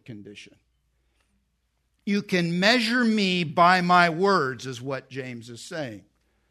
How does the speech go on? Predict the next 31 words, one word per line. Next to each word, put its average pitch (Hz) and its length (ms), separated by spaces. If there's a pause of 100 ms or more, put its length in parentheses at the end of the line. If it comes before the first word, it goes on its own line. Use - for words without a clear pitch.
(840)
It 139 180
is 135 160
an 151 140
indicator. 135 760 (480)
"For 131 140
by 151 240
your 160 240
words," 165 420
Jesus 139 500
said 139 200
it 135 140
this 160 260
way, 139 240
Matthew 143 420
twelve 143 440
thirty-seven, 135 800
"by 143 180
your 131 240
words 160 560
you 151 100
will 139 160
be 135 160
justified, 123 1160 (240)
and 139 200
by 156 200
your 143 240
word 147 500
you 139 140
shall 131 280
be 127 220
condemned." 127 760